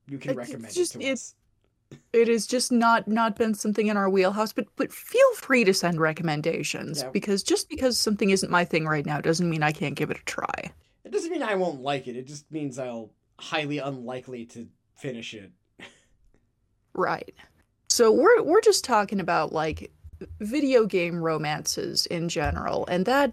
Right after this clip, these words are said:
Speaker 2: that brings to mind a couple of things.
Speaker 1: Yeah.
Speaker 2: But I, I guess if we're talking about, like, O-, okay, what's your favorite to start out with? Just, just favorite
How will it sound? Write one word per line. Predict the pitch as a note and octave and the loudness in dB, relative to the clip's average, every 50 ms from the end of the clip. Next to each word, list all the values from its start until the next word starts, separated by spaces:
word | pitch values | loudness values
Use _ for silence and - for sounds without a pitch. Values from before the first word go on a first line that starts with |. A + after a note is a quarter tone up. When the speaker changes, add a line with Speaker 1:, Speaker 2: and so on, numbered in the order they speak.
| - - | 0 2
Speaker 2:
that | - B3 B3 B3 | 4 4 4 4
brings | - C4 B3+ A#3+ A3+ - | 2 2 2 2 2 2
to | - G#3 | 2 2
mind | F#3+ F3+ E3 E3 E3 | 4 4 2 2 -2
a | D#3+ | -2
couple | - E3 E3+ E3 - D#3+ - | -2 -2 -2 0 0 0 0
of | - D#3 | 0 -2
things. | - F3+ D#3+ - - - - - C#3 | -2 -4 -4 -4 -4 -6 -6 -6 -4
Speaker 1:
Yeah. | C3 | -2
Speaker 2:
But | - E3+ - - - | 0 0 -2 -2 -2
I, | - G3 G3+ G3 - G#3+ | 0 2 2 4 4 2
I | A3 | 2
guess | G#3 C4 D4 - - | 4 2 2 2 2
if | C4+ - | 0 0
we're | - A3+ | 0 0
talking | - - A3 G3+ G3 G3 - G3 F3+ | 2 2 2 2 2 2 0 -2 -2
about, | E3+ E3 E3+ D#3+ - - | 0 2 2 2 2 0
like, | - - - - - - - - - _ _ _ _ _ _ _ _ _ _ _ _ - - | -2 -4 -4 -4 -8 -14 -20 -20 -20 _ _ _ _ _ _ _ _ _ _ _ _ -6 -4
O-, | - - - | -2 2 2
okay, | C#4+ - D4 C4+ | 2 4 4 4
what's | C4 F4 G4+ - | 4 4 4 4
your | G#4 E4+ | 4 2
favorite | - - G3 E3+ - - - - - - | 2 2 0 0 0 0 0 -2 -2 -4
to | - - | -6 -4
start | - - F#3 E3+ E3 | 0 2 4 4 4
out | D#3 - | 2 0
with? | - F3 | 0 -2
Just, | - G#3 G#3+ - | 0 0 -2 0
just | - C4 B3+ - | 0 -2 -2 -4
favorite | - - - D4 C4 B3+ A#3+ A3+ A#3 A3 G#3+ G#3 - | -6 -4 0 2 4 4 4 4 6 4 4 4 2